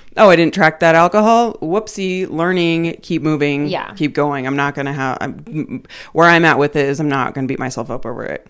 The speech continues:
Speaker 2: Yeah.
Speaker 1: Like, this is not what it's about.
Speaker 2: Right.
Speaker 1: But the first check-in that I had last Sunday, so my check-ins are on Sunday,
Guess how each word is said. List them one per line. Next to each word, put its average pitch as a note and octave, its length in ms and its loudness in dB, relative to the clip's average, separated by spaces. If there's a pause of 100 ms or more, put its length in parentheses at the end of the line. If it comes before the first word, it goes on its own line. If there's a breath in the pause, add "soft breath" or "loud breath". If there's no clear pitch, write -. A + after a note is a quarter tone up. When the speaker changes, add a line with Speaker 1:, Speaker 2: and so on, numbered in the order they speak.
Speaker 2:
Yeah. C#4+ 140 -6
Speaker 1:
Like, D3 120 -2
this G#3+ 160 8
is G3 100 4
not E3+ 180 2
what C#3+ 100 -2
it's C3 140 -8
about. B2 400 -8 (100)
Speaker 2:
Right. D#3+ 320 -10
Speaker 1:
But D#3 340 6
the E3+ 80 0
first A3 500 0 (340 loud breath)
check-in F3+ 500 2
that D3 100 2
I C#3+ 120 6
had D3 760 0
last D3 360 -2
Sunday, C#3 320 -2
so D3 120 -10
my C#3+ 80 -2
check-ins C#3+ 400 -6
are C3+ 100 -2
on C3+ 100 -4
Sunday, C3+ 400 -2